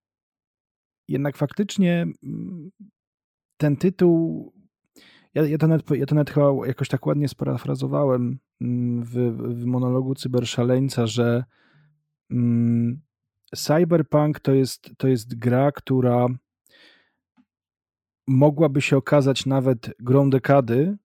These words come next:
gdyby jeszcze troszeczkę, y, dali nam Redzi na nią poczekać. To jest, to jest tytuł, który zrewolucjonizowałby rynek i on to zro-, i on to zrobi.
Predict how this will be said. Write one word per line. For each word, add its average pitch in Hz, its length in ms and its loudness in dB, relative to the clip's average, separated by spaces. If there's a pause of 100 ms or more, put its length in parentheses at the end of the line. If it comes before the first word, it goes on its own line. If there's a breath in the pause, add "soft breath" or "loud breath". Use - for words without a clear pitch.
(280)
gdyby 131 320 -6
jeszcze 139 180 -6
troszeczkę, 135 600 -2
y, 123 360 -6 (720)
dali 127 240 0
nam 117 180 0
Redzi 110 200 -2
na 110 80 0
nią 110 140 -2
poczekać. - 600 -14 (800 soft breath)
To 131 80 -2
jest, 123 360 -4
to 131 80 -2
jest 127 180 -2
tytuł, 147 400 -2
który 123 800 0 (1800)
zrewolucjonizowałby 143 1040 2
rynek 139 360 0
i 175 60 -6
on 202 120 0
to 214 100 0
zro-, 190 200 -2
i 185 120 2
on 208 80 4
to 269 100 0
zrobi. 190 540 -2